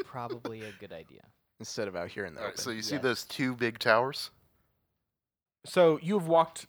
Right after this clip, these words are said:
Speaker 4: back around to the gatehouse sign, which is three o'clock,
Speaker 3: Yeah.
Speaker 4: and the towers were at about eleven.
Speaker 3: All right,
Speaker 4: So
Speaker 3: so
Speaker 4: they're obscured from view
Speaker 3: That's what I
Speaker 4: currently.
Speaker 3: mean. So let's go over here. Let's walk around.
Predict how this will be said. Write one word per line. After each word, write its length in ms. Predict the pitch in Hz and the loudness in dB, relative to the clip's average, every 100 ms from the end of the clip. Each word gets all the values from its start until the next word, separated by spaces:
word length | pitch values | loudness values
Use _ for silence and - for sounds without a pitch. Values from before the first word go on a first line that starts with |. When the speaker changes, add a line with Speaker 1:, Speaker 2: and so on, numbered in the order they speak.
| - | -6
Speaker 4:
back 260 | - 131 131 | 2 2 4
around 400 | 127 120 135 160 | 0 2 0 -2
to 100 | 135 | -8
the 80 | 120 | -6
gatehouse 420 | 127 135 151 180 | -4 -4 -2 -4
sign, 320 | - 190 202 202 _ | 0 0 0 -6 _
which 220 | 135 131 | -10 -8
is 80 | 123 | -10
three 220 | - 139 | -6 -6
o'clock, 380 | 123 120 131 - _ _ _ - | -4 -4 -6 -10 _ _ _ -6
Speaker 3:
Yeah. 120 | 139 | 0
Speaker 4:
and 340 | 131 131 127 | 2 2 0
the 80 | 127 | -4
towers 500 | - 151 147 147 123 | 0 2 4 2 -2
were 260 | 131 131 127 | -4 -2 -2
at 140 | 123 | -6
about 360 | 131 180 170 - - | 0 2 2 -2 -12
eleven. 540 | 123 120 - - - _ | -10 -8 -8 -12 -18 _
Speaker 3:
All 80 | 98 | -10
right, 80 | 85 - | -10 -12
Speaker 4:
So 260 | - 131 120 | -2 2 2
Speaker 3:
so 40 | |
Speaker 4:
they're 200 | - 123 | 2 2
obscured 640 | 131 131 - - 131 135 127 | 0 -8 -12 -6 -2 -4 -6
from 220 | 123 113 | -10 -10
view 200 | 113 113 | -12 -10
Speaker 3:
That's 120 | - | -8
what 60 | 95 | -6
I 40 | |
Speaker 4:
currently. 180 | - - | -6 -8
Speaker 3:
mean. 80 | 110 | -8
So 220 | 107 120 104 | -4 -4 -4
let's 140 | 110 - | -8 0
go 140 | 123 | 2
over 140 | 123 | 2
here. 280 | 113 110 107 - | -2 -4 -6 -8
Let's 180 | 104 - - | -10 -10 -12
walk 300 | 104 101 - | -2 0 0
around. 440 | 98 92 101 107 | -2 -2 -2 -6